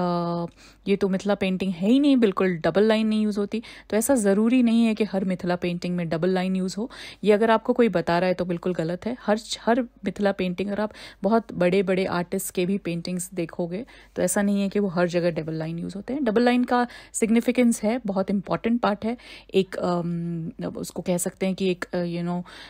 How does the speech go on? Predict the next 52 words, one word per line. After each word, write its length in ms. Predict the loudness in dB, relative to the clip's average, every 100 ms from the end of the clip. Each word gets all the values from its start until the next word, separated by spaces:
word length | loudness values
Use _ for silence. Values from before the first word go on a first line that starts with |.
| -12
अम, 200 | -8 -6 -4 0
ऐसी 260 | 2 2
चीज़ 320 | 2 2 2
है 180 | 2 2
जो 220 | 2 0
उसको 240 | 0 -2 -4
क्लासिफाई 540 | -2 -2 -2 0 0
करता 300 | 0 -2 -2
है 80 | -4
कि 100 | -2
ये 100 | -4
मिथिला 420 | -4 -4 -6 -6 -12 _
पेंटिंग 260 | -6 -4 -4
का 120 | -2
एक 120 | -4
फीचर 400 | -6 -6 -4 -4
है। 100 | -6 -10 -20 -20 -20 -20 4
पर 200 | 4 4 2
ऐसा 460 | 2 4 4 2 0
ज़रूरी 440 | 2 2 4 2 2
नहीं 200 | 2 -2
कि 80 |
हर 340 | -4 0 2 2
पेंटिंग 480 | -2 -4 -4 -4 -2
में 120 | -2
डबल 220 | -2 -2
लाइन 280 | -2 -4 -4
ही 120 | -2
हो 200 | -2 -4
तभी 340 | -4 -2 0
वो 100 | -2
मिथिला 340 | -4 -8 -8 -8
है। 160 | -10 -14 -20 -20 -20 -20 _
तो 120 | -6
इसमें 220 | -2 0 2
बहुत 220 | 2 4
तरह 160 | 4
के, 200 | 4 2
अ, 320 | 2 2 0 2
तरीके 360 | 0 0 0
होते 240 | 0 0 -4
हैं 60 |
स्केचिंग 400 | -4 -6 -8 -8
करने 300 | -8 -8 -8
के। 140 | -10 -14 -18 -20 _
अगर 240 | -4 0 2
आप 160 | 2
उसको 200 | -2 -2
डेप्थ 340 | 2 2 0 2
में 120 | 2
देखोगे 500 | 4 0 -2 -2 -2
और 380 | -4 -4 -4 -6